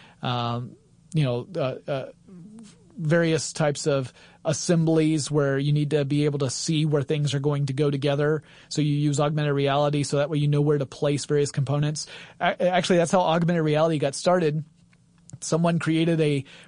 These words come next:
really clever program that would show you where the wires, where the cabling needed to go inside of an, uh, aircraft's infrastructure so that you would actually have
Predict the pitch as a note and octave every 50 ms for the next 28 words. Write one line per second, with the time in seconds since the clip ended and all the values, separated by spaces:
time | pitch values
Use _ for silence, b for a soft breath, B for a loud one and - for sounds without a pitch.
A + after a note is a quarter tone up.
0 | B B D#3 E3+ F#3 F#3+ F#3+ D3+ - - F#3 F#3 E3+ F3 D#3+ C#3+ G3 G#3+ G3+ E3+
1 | E3 D3+ C#3+ C#3 C#3 C3+ C#3 D3+ C#3 - - - F3+ F3 F3 D#3+ E3+ E3+ D#3 C#3
2 | C#3 D#3+ F3 F#3 F#3 E3+ E3 C#3+ D3 D#3+ F3 F#3 F3+ D#3 C3+ B2+ B2 A#2 C#3 D#3+
3 | D#3 D#3 - - - G3 G#3 G#3 E3+ F3 E3 D#3 D3+ C#3+ C#3+ C#3+ C#3+ C#3+ D3 C#3+
4 | B2+ - D3 C3+ D3+ D3 C#3 C#3 C3 C3+ C3+ B B B B B B B - F3
5 | F3+ F3+ D3+ - - F3 D#3 D3+ D3+ D3+ D3 D3+ - - D3+ D3 C#3+ C3+ C3+ -
6 | D3 C#3+ C#3 C3+ C3+ C3+ D3+ - - C3+ B2 B2 B2 - - - _ _ - F3
7 | F#3+ E3+ - - E3+ D#3+ D3 C#3 B2+ - - - - - - _ - F#3 G3 F3+
8 | - F#3 - - - E3 C#3 - - - C#3+ C3 B2+ - - D#3+ C#3+ C#3+ C3+ -
9 | - D3+ D3 D3 - D#3+ D3+ C#3+ - - D#3+ D#3 C#3+ C3 - D3 D#3 D3 D3 C#3+
10 | C3